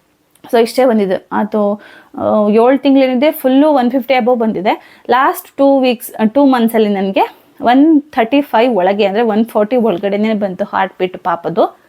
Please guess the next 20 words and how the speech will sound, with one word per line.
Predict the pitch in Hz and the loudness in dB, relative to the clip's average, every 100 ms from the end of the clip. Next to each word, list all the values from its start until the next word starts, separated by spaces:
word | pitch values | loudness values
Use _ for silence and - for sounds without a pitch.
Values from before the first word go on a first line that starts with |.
| - | -2
ನೆಕ್ಸ್ಟ್ | 240 240 - 330 349 202 | -2 -2 -4 0 0 2
ಬೇಬಿ | 226 254 320 | 0 2 2
ಹುಟ್ಟಾಗ | 277 214 - 240 262 | 0 -2 -2 0 2
ಎಷ್ಟು | 262 254 - | 0 -2 -8
ಕೆ | - 233 | -2 -2
ಜಿ | 208 220 | 0 -2
ಇತ್ತು | 202 - | -2 -2
ಅಂತ | 190 185 180 - 262 254 247 | -4 -4 -8 -2 0 0 0
ಕೇಳಿದ್ದೀರಾ. | 202 196 185 233 | 0 0 0 2
ನಾನು | 277 240 | 2 2
ಲಾಸ್ಟ್ | 226 285 - 294 | 0 -2 -4 -6
ಸ್ಕ್ಯಾನ್ | - 254 233 220 | -2 -2 0 0
ಮಾಡಿಸಿದಾಗ, | 196 - 185 185 320 | -2 -2 -2 0 2
ಗ್ರೋತ್ | 277 226 214 | 2 2 0
ಸ್ಕ್ಯಾನ್ | - 214 208 | -4 -2 -2
ಮಾಡಿಸಿದಾಗ | 180 - 170 185 311 - - - - - | -4 -6 -6 -2 -4 -6 -20 -20 -8 -2
ಪಾಪು | 240 233 302 302 269 285 - _ _ _ _ _ _ _ _ - - | -2 0 0 2 2 0 -4 _ _ _ _ _ _ _ _ -12 -4
ತ್ರೀ | 233 240 | -2 2
ಕೆ | 247 | 0
ಜಿ, | 202 226 | 2 0